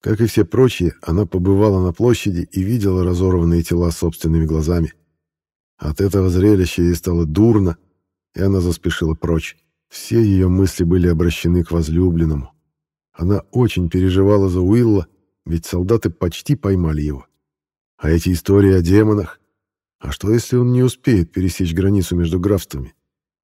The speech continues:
Но более всего ее пугал Бартлетт Орсупал. Этот страшный человек заставил солдат подвесить тело бабушки Удды на позорном столбе в назидании жителям Вардов. Если он смог так жестоко поступить со старой женщиной,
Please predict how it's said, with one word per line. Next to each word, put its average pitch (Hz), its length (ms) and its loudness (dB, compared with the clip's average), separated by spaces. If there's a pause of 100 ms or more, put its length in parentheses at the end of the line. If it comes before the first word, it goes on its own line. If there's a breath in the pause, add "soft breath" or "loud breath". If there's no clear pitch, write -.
(520)
Но 78 180 -2
более 110 360 2
всего 95 300 0
ее 92 220 2
пугал 87 380 0
Бартлетт 82 640 -4 (120)
Орсупал. 78 600 -6 (1500)
Этот 80 260 -4
страшный 101 460 2
человек 104 460 4
заставил 101 440 2
солдат 98 480 0
подвесить 98 560 0
тело 98 280 0
бабушки 92 440 -2
Удды 101 440 0
на 90 120 -4
позорном 98 500 2
столбе 95 480 0
в 95 40 2
назидании 92 540 2
жителям 87 420 0
Вардов. 85 480 -2 (1300)
Если 101 300 -2
он 101 120 2
смог 113 340 0
так 92 200 0
жестоко 95 440 -2
поступить 90 500 -4
со 95 100 -2
старой 92 340 -2
женщиной, 90 560 -2